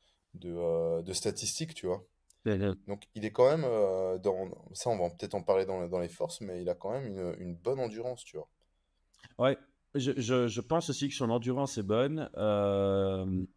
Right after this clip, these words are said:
Speaker 2: Ou alors il a un gros mental, parce que quand tu regardes sa guerre contre Yoel Romero, c'est un combat intense, quoi, et les deux
Speaker 1: Ouais.
Speaker 2: tiennent, euh, tiennent, je vais pas dire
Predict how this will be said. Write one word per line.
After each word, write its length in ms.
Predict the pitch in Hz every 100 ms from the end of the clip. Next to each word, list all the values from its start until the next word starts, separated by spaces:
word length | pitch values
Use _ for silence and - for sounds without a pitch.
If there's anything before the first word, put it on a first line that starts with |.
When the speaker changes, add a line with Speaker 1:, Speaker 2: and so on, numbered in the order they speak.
| _ _ _ _ _ _ _ _ _ _ _
Speaker 2:
Ou 80 | 101
alors 160 | 107
il 100 | 107
a 40 | 101
un 100 | 101
gros 220 | 104 113
mental, 360 | 120 107 127 139
parce 160 | 104
que 80 | -
quand 220 | 92 104
tu 100 | 98
regardes 200 | 98 113
sa 160 | - 98
guerre 280 | 110 117 -
contre 160 | 107
Yoel 240 | 98 98 95
Romero, 500 | 98 95 92 147 123
c'est 220 | - -
un 80 | 87
combat 300 | 101 104 104
intense, 320 | 98 147 147
quoi, 220 | - 87 73
et 180 | 92
les 140 | 92 95
deux 160 | 92
Speaker 1:
Ouais. 60 | 131
Speaker 2:
tiennent, 360 | - 110 95 95
euh, 140 | 90 90
tiennent, 320 | - 101 90 - _ _ _
je 100 | -
vais 60 | -
pas 100 | 107
dire 160 | 101